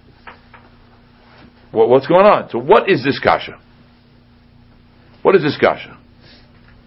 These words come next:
The daughter, you're gonna give the daughter inheritance. Kadeshi yichtayv, yichtayv lebenoi kebitoi. Effective yichtayv lebitoi kebitoi. Effective markashi,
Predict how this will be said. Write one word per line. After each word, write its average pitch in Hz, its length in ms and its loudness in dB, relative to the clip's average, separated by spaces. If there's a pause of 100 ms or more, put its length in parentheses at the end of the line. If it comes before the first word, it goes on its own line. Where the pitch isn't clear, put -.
(340)
The - 100 -4
daughter, 190 560 4 (180)
you're 117 140 -4
gonna 165 240 2
give 196 80 4
the 160 160 0
daughter 185 240 2
inheritance. 131 640 -2
Kadeshi 156 400 -2
yichtayv, 220 560 2
yichtayv 214 560 0
lebenoi 170 480 2
kebitoi. 202 640 -2
Effective 175 400 -2
yichtayv 214 400 0
lebitoi 185 320 0
kebitoi. 247 560 0
Effective 233 280 -2
markashi, 269 440 2